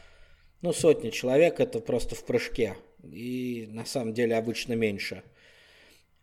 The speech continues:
Вот, а потом наступает, вот после того, как это придумано, как определена стратегия, наступает уже, э,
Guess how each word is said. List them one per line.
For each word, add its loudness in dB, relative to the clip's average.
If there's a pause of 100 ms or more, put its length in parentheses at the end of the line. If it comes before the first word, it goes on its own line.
(400)
Вот, 2
а 4
потом 8
наступает, 6
вот 4
после -2
того, 6
как 0
это 4
придумано, 6
как 0
определена 0
стратегия, 4
наступает 2
уже, 4
э, 4